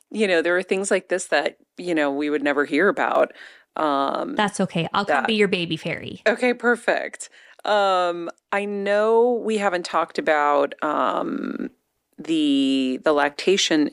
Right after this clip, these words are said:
Speaker 1: in, in specifics, but is there anything else with tongue tying that we didn't get to that this affects? Um, does it affect, you know, do babies get jaundice because of this?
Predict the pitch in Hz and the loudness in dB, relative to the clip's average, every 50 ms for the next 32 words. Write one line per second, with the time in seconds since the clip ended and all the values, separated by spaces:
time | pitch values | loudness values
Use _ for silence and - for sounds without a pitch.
0 | - - 156 147 147 143 135 135 131 - - - 156 151 143 135 - - _ _ | -2 0 2 4 4 4 4 4 0 -2 -2 0 2 4 4 2 0 -4 _ _
1 | _ _ _ _ - - - - - 156 - - 160 - - - - - - - | _ _ _ _ -6 -4 -2 0 0 0 0 0 0 0 0 -2 -2 -2 -2 0
2 | - 143 139 - - - 196 180 202 - - _ - 254 277 320 302 - 262 220 | 2 2 2 2 0 -2 -2 0 0 -2 -2 _ 0 2 4 4 4 2 2 2
3 | 214 226 - - 208 - - - 180 175 190 185 - 165 151 139 139 139 139 139 | 2 0 -2 -4 -8 -6 -4 -4 -4 -4 -4 -4 -2 -2 0 0 0 0 0 0
4 | 139 139 147 147 175 175 170 156 - 147 143 143 - - - 151 135 131 127 127 | 0 0 -2 -2 -2 -4 -2 0 2 2 2 0 -2 -6 -4 -2 -2 -2 -2 -2
5 | 120 123 _ - - - - - _ _ _ - 175 160 156 - - 165 156 - | -4 -8 _ -18 -20 -20 -20 -20 _ _ _ -2 0 0 0 0 0 0 0 0
6 | - 139 - - - - - 131 151 - - - - - - - - - _ _ | -4 -6 -4 -4 -4 -2 -2 -2 -4 -4 -4 -4 -2 -2 -2 -4 -6 -10 _ _
7 | _ _ _ _ _ - - 156 151 147 135 135 143 - 190 190 190 214 202 214 | _ _ _ _ _ -8 -6 -4 -2 -2 -2 -2 0 2 2 2 2 2 0 0
8 | 208 - - 190 180 196 - - - - - _ _ - - _ _ - - - | -2 -2 0 0 0 0 -4 -8 -16 -16 -18 _ _ -20 -20 _ _ -8 -6 -2
9 | 196 190 165 151 143 147 147 160 143 160 165 180 202 196 - 175 165 - - - | 0 2 2 2 2 0 0 0 2 2 2 2 0 0 2 0 0 0 0 0
10 | - 165 170 185 202 196 214 214 - 220 208 - 208 196 190 185 175 185 180 180 | 0 2 2 2 4 2 2 2 2 0 0 0 0 0 0 0 2 2 2 2
11 | 185 - | 2 0